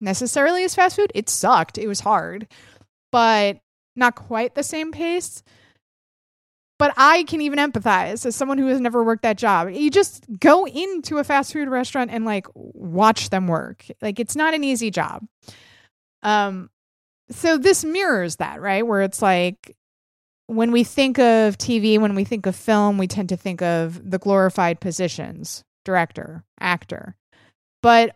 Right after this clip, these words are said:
all of the nitty-gritty stuff, all the technical stuff is happening because people who are really good at their jobs are working tirelessly behind the scenes. They should be compensated fairly, and they should be able to rest reasonable <laughs> amounts of time.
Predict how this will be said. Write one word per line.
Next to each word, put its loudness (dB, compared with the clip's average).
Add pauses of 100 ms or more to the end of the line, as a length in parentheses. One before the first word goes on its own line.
(140)
all 4
of -2
the 4
nitty-gritty 0
stuff, 0
all 4
the 0
technical -4
stuff -4
is -8
happening 0
because -2
people -4
who 0
are 0
really -2
good 4
at 0
their 0
jobs 4 (480)
are 0
working -2
tirelessly -2
behind -2
the -4
scenes. -4 (220)
They 8
should 6
be 2
compensated -2
fairly, -2 (340)
and -2
they 2
should -6
be -2
able -8
to -12
rest -2 (120)
reasonable 0
<laughs> -6
amounts -4
of -10
time. -2